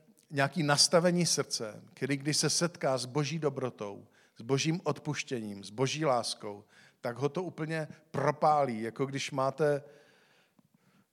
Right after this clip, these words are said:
já nevím co, prostě to úplně propálí, jako když to úplně prostě zmizí.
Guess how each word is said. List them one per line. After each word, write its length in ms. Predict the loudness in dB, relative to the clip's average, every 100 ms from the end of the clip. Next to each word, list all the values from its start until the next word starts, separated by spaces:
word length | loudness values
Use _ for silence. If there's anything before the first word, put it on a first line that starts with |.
| -2
já 160 | 2 4
nevím 260 | 2 0
co, 260 | -2 -6 -8 -12 -4
prostě 280 | 0 0 0
to 140 | -2
úplně 260 | -4 0 0
propálí, 480 | 2 2 4 4 2
jako 160 | 0
když 160 | -2 -2
to 120 | -2
úplně 320 | -4 -2 0
prostě 380 | -2 -2 -2 -4
zmizí. 540 | -4 -4 -6 -8 -14